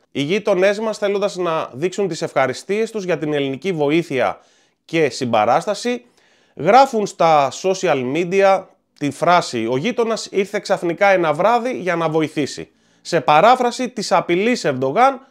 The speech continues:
ότι θα μπουκάρει, θα έρθει ένα βράδυ στην Ελλάδα.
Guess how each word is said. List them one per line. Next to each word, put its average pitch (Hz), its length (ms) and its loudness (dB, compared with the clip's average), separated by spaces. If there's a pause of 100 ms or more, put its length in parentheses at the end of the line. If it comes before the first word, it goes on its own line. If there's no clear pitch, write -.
(100)
ότι 190 540 -2
θα 175 480 -2
μπουκάρει, 156 540 2
θα 190 120 0
έρθει 170 240 0
ένα 165 200 -2
βράδυ 165 280 0
στην 143 200 -8
Ελλάδα. 123 420 -2